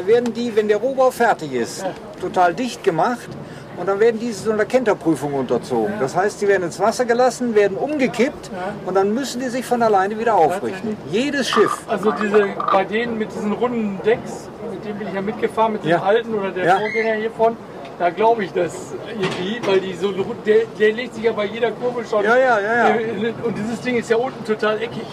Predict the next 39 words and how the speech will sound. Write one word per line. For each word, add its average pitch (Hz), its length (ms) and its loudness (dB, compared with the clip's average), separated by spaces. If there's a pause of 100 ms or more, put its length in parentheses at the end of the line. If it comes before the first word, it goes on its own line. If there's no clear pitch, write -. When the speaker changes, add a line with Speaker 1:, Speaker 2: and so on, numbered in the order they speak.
Speaker 2:
Also 151 280 -2
Speaker 1:
Ja, 208 200 2 (680)
ist 226 160 0
Speaker 2:
Eckig. 226 60 2
Speaker 1:
aber, 214 420 2 (640)
ist - 320 -4
bei 208 80 6
jedem 254 380 -2
Schiff - 260 -2
garantiert 190 540 0
so. 101 200 0 (220)
Es 190 160 2
ist 254 140 -4
auch 247 160 4
noch 226 160 2
kein 247 200 0
Schiff 233 220 -4
in 240 80 2
einem 226 100 0
Einsatz 226 380 2
verloren 226 380 2
Speaker 2:
Weil 131 80 -4
Speaker 1:
gegangen. - 280 0
Speaker 2:
die - 140 -8
so 123 60 2
rund 220 320 -2
sind, 262 200 -4
dann 240 200 2
ist - 180 -10
klar, 220 240 0
Speaker 1:
Das 156 100 -2
Speaker 2:
dass 170 140 2
Speaker 1:
sind 185 220 -2
Speaker 2:
die - 40 4
normal, 214 300 4
Speaker 1:
bautechnisch 185 600 2
Speaker 2:
äh, - 40 -10
Speaker 1:
der 190 160 2
Tiefe 233 280 -4